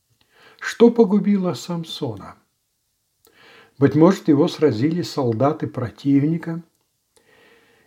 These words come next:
или он пострадал от хищных зверей,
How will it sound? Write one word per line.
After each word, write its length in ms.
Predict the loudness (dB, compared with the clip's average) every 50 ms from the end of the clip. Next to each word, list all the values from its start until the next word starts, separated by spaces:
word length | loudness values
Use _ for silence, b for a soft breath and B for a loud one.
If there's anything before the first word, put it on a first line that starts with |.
| _ _
или 200 | 6 8 8 10
он 220 | 8 8 6 4 2
пострадал 600 | 0 0 0 2 2 4 6 6 6 6 6 6
от 120 | 2 0
хищных 580 | -4 -4 -2 -2 -2 -2 -2 -4 -4 -4 -4 -4
зверей, 800 | -4 -4 -2 0 2 2 4 4 4 4 4 2 0 -2 -8